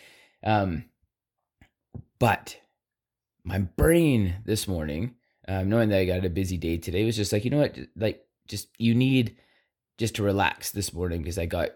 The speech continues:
like I said, quite a busy day. And, but then relaxing my mind, it's like, "Hmm." I'm like, "What's going on inside there today?"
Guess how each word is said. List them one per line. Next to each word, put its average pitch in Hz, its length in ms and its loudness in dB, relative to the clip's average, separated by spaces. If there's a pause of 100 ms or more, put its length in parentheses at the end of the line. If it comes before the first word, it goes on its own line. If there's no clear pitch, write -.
(340)
like 85 140 -8
I - 20 -14
said, 80 220 -6
quite 95 220 2
a - 20 2
busy 92 280 0
day. 87 240 0
And, 82 140 -2 (600)
but 104 80 -4
then 185 260 4
relaxing 113 600 2
my 98 120 2
mind, 107 500 0 (800)
it's - 80 -14
like, 117 140 -2
"Hmm." 135 440 4 (840)
I'm 117 80 -4
like, 127 140 -4
"What's - 180 4
going 277 300 0
on 110 240 2
inside 90 480 -4
there 73 180 -8
today?" - 440 -8